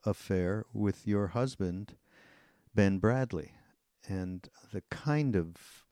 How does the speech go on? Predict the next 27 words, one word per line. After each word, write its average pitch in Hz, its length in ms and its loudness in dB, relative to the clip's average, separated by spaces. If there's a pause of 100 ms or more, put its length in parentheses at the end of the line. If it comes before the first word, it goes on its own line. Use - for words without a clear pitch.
(300)
devotion 98 680 4
to 92 200 2
each 85 240 -2
other 87 360 -2
that - 260 -6
you 101 140 2
had 113 320 0
that's 87 220 -6
described 107 520 4
in 85 120 2
this 82 160 -6
book. 110 340 2 (720)
Um, 95 640 -2 (600)
it's, 101 160 -4
it's 123 160 -4
something 117 420 2
to - 160 2
aspi-, - 460 2
I 127 120 10
felt, 101 380 6
"Okay, 104 280 6
this 107 200 0
is 147 100 0
something 113 340 8
to 98 180 8
aspire 156 640 8
to." 90 380 4